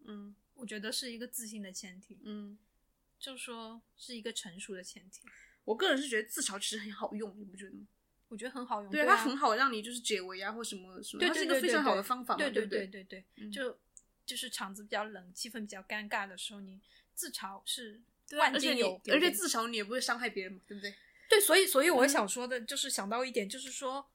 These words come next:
Speaker 2: 冒犯这件事情，如果这件事情并没有真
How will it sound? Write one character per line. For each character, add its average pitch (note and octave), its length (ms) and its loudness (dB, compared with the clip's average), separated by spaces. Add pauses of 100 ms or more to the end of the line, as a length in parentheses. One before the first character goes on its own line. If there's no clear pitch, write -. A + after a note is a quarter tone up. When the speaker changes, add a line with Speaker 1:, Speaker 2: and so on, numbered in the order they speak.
Speaker 2:
冒 D#4 300 2
犯 G#3+ 260 -2
这 A#3 100 -6
件 A3+ 180 -8
事 A#3+ 200 -2
情， G3+ 300 -8 (1040)
如 D4+ 180 -4
果 D4 140 4
这 C4+ 120 -2
件 B3+ 160 -4
事 C#4 140 0
情 A3+ 220 -2
并 C#4+ 280 2
没 G3+ 180 0
有 A#3 120 0
真 C#4+ 180 -4